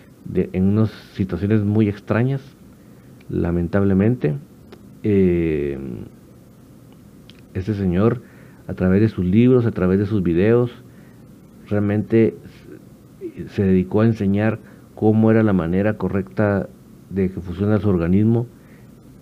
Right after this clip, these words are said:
y de esta manera no solo mantener un buen, no engordar,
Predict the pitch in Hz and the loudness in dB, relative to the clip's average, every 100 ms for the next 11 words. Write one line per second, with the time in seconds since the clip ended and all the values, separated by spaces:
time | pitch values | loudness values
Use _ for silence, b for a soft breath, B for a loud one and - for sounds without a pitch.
0 | - 123 107 98 - 95 90 101 110 107 | -6 0 2 2 0 0 0 0 0 -4
1 | - - - 98 95 120 101 95 92 90 | -10 -18 -6 -6 0 2 4 2 2 0
2 | 101 113 110 113 113 110 98 87 - - | 2 2 4 2 2 2 0 -4 -10 -20
3 | - - - - - - 98 107 113 98 | -20 -20 -20 -20 -20 -6 0 2 4 4
4 | 98 120 | 2 0